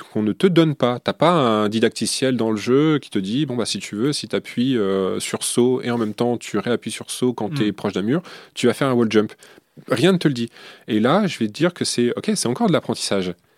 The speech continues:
Speaker 1: Mais cette fois, ça va peut-être être plutôt, euh, de l'é-, de l'apprentissage par expérimentation.
Speaker 2: Hmm.
Speaker 1: Donc, euh, donc à ce moment-là, le jeu, il doit, euh, plus ou moins, euh,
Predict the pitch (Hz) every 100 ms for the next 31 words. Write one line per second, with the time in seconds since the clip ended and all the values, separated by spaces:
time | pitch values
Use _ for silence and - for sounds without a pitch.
0 | _ - 120 190 - 110 - 127 151 170
1 | - 107 - 101 127 117 - - 98 117
2 | 120 131 107 92 92 95 95 90 - -
3 | 101 92 101 - 117 - 98 117 - 117
4 | 117 143 143 120 - 110 _ _ _ _
5 | _ 101 107 - 98 92 95 92 98 101
6 | 95 98 98 120 110 98 120 110 90 98
7 | 113 127 117 95 - 95 98 107 117 120
8 | 120 101 90